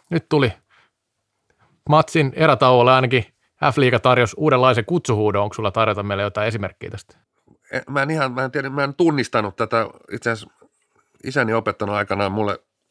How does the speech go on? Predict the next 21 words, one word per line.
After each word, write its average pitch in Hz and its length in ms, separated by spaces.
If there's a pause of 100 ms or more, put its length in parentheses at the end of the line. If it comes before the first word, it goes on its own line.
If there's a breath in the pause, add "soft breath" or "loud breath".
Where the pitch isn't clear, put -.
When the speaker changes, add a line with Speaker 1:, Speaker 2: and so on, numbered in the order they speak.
(180)
Speaker 2:
Suomen 110 280
linnusto 110 420
aika, 98 280
aika 101 240
hyvin, 101 400 (580 soft breath)
hyvin, 117 220
mutta 95 240
tätä 113 340
ui 427 600 (460 soft breath)
haukkahuutoa, 123 800
mikä 113 240
tuli, 147 260 (500 loud breath)
tuli 156 280
tota, 107 300
niin 117 160
en, 143 100
en 156 120
tunnistanut. 123 600
Et 101 120
ehkä 120 200
se 127 180